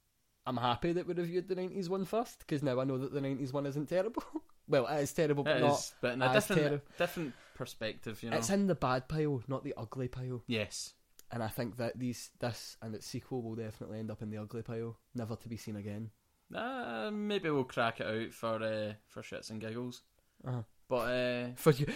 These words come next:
Speaker 2: let's,
Speaker 1: <laughs>
Speaker 2: let, let, let's compare it. We've seen,
Speaker 1: For
Speaker 2: we've,
Speaker 1: the,
Speaker 2: we've
Speaker 1: for
Speaker 2: still to see part two, the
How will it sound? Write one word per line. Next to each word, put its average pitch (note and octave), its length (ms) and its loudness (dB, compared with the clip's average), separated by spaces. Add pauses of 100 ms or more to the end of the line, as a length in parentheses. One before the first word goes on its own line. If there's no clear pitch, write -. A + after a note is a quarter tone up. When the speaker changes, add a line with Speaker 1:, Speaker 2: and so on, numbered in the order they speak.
(160)
Speaker 2:
let's, G3 320 10
Speaker 1:
<laughs> - 20 -8
Speaker 2:
let, A#3 300 6
let, - 320 4
let's A3 200 6
compare D3+ 420 2
it. - 100 -2
We've D3+ 120 0
seen, G3 480 0 (140)
Speaker 1:
For - 160 2
Speaker 2:
we've, C#3 120 8
Speaker 1:
the, C#3 100 4 (100)
Speaker 2:
we've F3 120 2
Speaker 1:
for D3+ 60 2
Speaker 2:
still G3 200 4
to G3 120 0
see D3+ 500 -2
part - 360 0
two, A#2 300 -4
the A2+ 320 -2